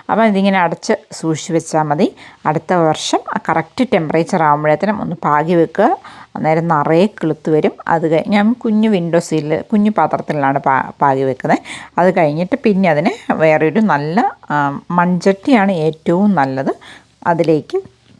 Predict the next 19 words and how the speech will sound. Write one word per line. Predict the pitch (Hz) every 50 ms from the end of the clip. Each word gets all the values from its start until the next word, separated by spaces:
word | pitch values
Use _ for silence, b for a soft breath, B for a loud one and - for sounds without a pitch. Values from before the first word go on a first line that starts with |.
| - - - - _ _ _ _ _ _ _ _ _ _ _ _ _ _ _ _ - - _ - 208 -
ട്രാൻസ്ഫർ | 185 170 156 170 - - 175 170 214
ചെയ്യുവാണ് | - - 156 160 156 165 165 147 143 185
ചെയ്യുന്നത്. | 208 - 165 139 135 139 139 139 143 - - - B B B B 269 -
അപ്പം | - - 320 320 - - - 208 - -
ടെമ്പറേച്ചർ | 190 180 180 170 185 190 196 196 247 214 208
ഒരു | 190 202 233 -
പതിനഞ്ച് | 208 175 160 175 185 185 190 208 220
ഡിഗ്രിയിൽ | 190 196 170 165 165 170 175 180
നിന്ന് | 214 214 208 170
ഡ്രോപ്പ് | - 151 151 151 151 - 196
ആകുമ്പം | 170 156 156 151 156 160 220 - - _ _ _ 196 - 156
തന്നെ | 139 143 151 202 262
വീടിൻ്റെ | 202 143 135 135 165 170 175 156
അകത്ത്, | 143 127 135 139 - - - 453 554 - - _ -
ആ, | 151 151 147 143 139 139 139 139 139
കയറ്റി | 143 - - 143 143 139 - 170 151
വെക്കണം. | 139 127 - - 139 143 196 - - B B B B B B B _ -
ആ, | 160 165 165 160 160 160 156 - - 170
അപ്പം | 160 - 196 381